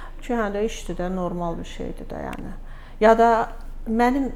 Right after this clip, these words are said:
səhv eləmə şansım yoxdurmu? Biz səhvlərimizdən öyrənirik və heç vaxt başda bilmirik axı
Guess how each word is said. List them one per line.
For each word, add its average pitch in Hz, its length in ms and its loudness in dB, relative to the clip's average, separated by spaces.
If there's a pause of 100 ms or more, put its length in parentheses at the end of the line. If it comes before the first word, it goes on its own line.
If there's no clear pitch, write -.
səhv - 400 -6
eləmə 196 320 -4
şansım 190 480 -6
yoxdurmu? 180 480 -6
Biz 180 220 -8
səhvlərimizdən 208 680 -4
öyrənirik 190 560 -4
və 190 160 -4
heç 269 280 -6
vaxt 226 200 0 (380)
başda 214 420 4
bilmirik 226 400 2
axı 175 240 -2